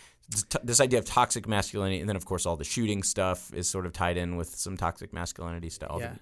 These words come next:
Speaker 1: mass shootings. So
Speaker 2: Any kind of patriarchal system, you know, like, that's,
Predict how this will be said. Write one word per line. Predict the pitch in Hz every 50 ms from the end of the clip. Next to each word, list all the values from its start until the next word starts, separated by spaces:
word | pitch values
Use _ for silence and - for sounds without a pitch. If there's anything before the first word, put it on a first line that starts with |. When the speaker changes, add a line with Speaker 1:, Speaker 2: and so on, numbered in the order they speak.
| - - -
Speaker 1:
mass | 87 78 78
shootings. | - - 87 85 90 - - - - - - - - - - - - -
So | - - - 196 147 92 82 82 - - _ -
Speaker 2:
Any | 185 151 151
kind | - - 143 127
of | 123 113
patriarchal | - - 135 127 - - 123 120 120 - - 117
system, | 110 - - 127 - - - 120 117 117 120 - _ _ _ _ _ _ _ -
you | 175 151
know, | 147 139
like, | 135 131 120
that's, | 127 131 127 - -